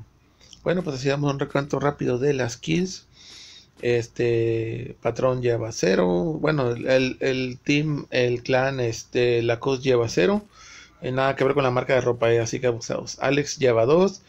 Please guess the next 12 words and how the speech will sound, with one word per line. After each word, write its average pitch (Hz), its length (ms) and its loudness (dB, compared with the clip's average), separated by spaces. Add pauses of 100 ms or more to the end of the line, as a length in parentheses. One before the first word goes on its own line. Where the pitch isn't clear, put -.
(380)
eh, 117 180 0
Marco 120 400 -2
lleva 113 360 0
cinco, 165 560 2
People 131 400 -2
lleva 117 220 2
cero 170 360 4
y 151 40 2
el 123 160 2
Diablo 127 260 4
lleva 123 260 4
una. 175 300 4